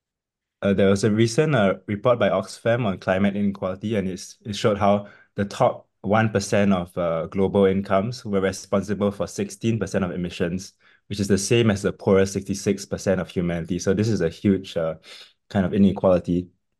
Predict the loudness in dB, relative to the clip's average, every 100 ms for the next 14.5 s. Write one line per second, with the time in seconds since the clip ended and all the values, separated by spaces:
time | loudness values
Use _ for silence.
0 | _ _ _ _ _ _ 2 4 4 4
1 | 4 -2 -18 -20 _ _ 2 4 6 4
2 | 6 6 8 8 6 2 _ _ -4 -2
3 | 0 0 2 0 -2 -12 _ _ _ _
4 | -8 -8 -2 2 2 4 4 2 2 0
5 | -2 -6 _ -6 4 4 4 2 2 2
6 | 2 0 0 0 -4 -4 -8 -6 -6 -4
7 | -4 0 0 0 -2 -4 -2 -2 -2 -4
8 | -2 -2 -2 -6 -8 -6 -6 -2 -2 -2
9 | -6 _ _ _ _ _ -2 2 4 2
10 | -2 -4 2 4 4 -2 -20 -20 -20 _
11 | -2 2 4 2 2 4 4 4 4 4
12 | 2 2 4 2 2 0 0 -2 -4 -2
13 | -4 -2 -6 -10 -10 -12 -2 0 2 0
14 | -2 -2 -2 -2